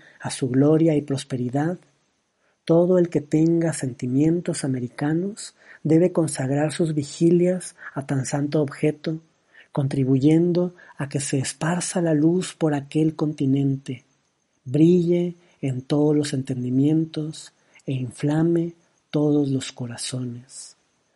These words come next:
a que se refleje en nuestras instituciones sociales y se mezcle, en fin, con el aire mismo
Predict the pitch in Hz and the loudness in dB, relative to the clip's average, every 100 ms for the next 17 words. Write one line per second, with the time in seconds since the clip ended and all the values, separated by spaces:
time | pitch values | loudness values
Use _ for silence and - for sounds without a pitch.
0 | _ _ 147 139 135 139 135 131 151 160 | _ _ -8 -6 -8 -6 -6 -4 0 2
1 | 175 - 175 165 156 147 139 139 - 143 | 2 0 2 2 0 -6 -6 -6 -6 -8
2 | 139 - 151 165 - 139 - 156 160 160 | -6 -2 -2 -2 -4 -8 -2 0 0 0
3 | 160 165 - - - - 135 143 135 160 | 0 -2 -8 -20 -20 -8 -6 0 2 2
4 | 165 - 165 143 135 - 160 185 196 - | 2 0 2 2 0 0 0 0 -4 -8
5 | _ _ _ 143 131 135 143 151 151 156 | _ _ _ -2 0 2 2 2 2 4
6 | 160 - 160 160 | 2 0 -2 -2